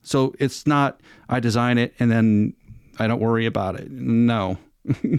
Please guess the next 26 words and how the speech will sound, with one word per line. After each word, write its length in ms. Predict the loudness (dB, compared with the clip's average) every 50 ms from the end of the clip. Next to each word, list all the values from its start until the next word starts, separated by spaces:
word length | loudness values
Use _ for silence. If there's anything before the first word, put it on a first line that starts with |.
| -2
You're 180 | 0 0 0 2
designing 440 | 2 0 0 2 0 2 2 2 2
it 140 | 0 -2 -4 -10 -20 -18 -10 -4
and 140 | 0 2 2
you're 100 | 2 2
living 280 | 2 2 2 2 2
it, 40 | 2
what's 180 | 2 2 0 0
happening 320 | 0 -2 0 0 0 0
on 80 | 0 0
the 60 | -2
floor. 340 | -2 0 0 2 2 0 -2 -6 -12 -12 -4
That's 260 | -4 -2 -2 -2 -2
where 100 | 0 2
you 140 | 2 2 0
seem 220 | 0 0 0 0 0
to 40 |
get 120 | 0 -2 -4
the 80 | -2
best 360 | -2 0 -2 -2 -4 -6 -12 -10
kind 260 | -4 -2 0 2 2
of 180 | 0 -2 -4 -6
product 380 | -4 -2 -2 -2 -2 -4 -8
coming 320 | -6 -4 -2 -2 0 0 2
out. 420 | 2 2 0 0 -2 -2 -2 -2
And 260 | -2 0 0 -2 -2